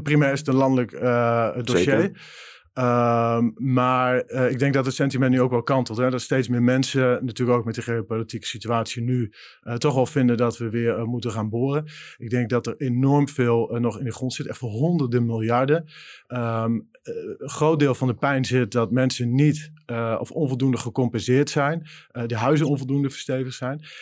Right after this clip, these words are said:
Speaker 1: Eh, ja, en als je daar gewoon ruimhartig, eh, ik, ik geloof dat het begroot is op negen miljard,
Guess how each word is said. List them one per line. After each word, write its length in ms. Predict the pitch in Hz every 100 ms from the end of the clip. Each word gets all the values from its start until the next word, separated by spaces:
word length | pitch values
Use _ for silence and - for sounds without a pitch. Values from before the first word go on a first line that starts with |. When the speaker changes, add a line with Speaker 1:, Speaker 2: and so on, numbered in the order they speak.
| - _
Speaker 1:
Eh, 220 | 127 127 117
ja, 140 | -
en 160 | 160 151
als 180 | -
je 120 | 139 117
daar 240 | 135 156
gewoon 340 | 151 127 127
ruimhartig, 880 | 123 143 156 117 139 156 135 - - -
eh, 180 | 127 123
ik, 120 | 127
ik 120 | - 120
geloof 160 | 139
dat 20 | 127
het 100 | 117
begroot 240 | - 139
is 60 | 117
op 60 |
negen 380 | 117 143 151 135
miljard, 600 | 120 117 139 131 - -